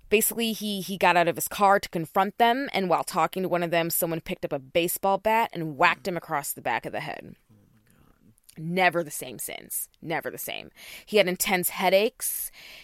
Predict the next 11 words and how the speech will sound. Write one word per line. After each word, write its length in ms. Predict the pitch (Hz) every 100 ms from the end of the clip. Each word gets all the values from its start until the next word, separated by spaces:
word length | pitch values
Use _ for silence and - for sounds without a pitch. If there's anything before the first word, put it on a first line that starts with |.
| -
His 280 | - 185 143
balance 680 | - 147 151 180 185 -
was 140 | 180 185
off. 300 | 180 180 -
He 60 |
couldn't 260 | - 165 147
play. 340 | 127 69 156 _ _ _
It 100 | -
was 100 | 143
over. 320 | 139 95 67 - _ - 98 - _ _
Um, 540 | - 190 170 156 143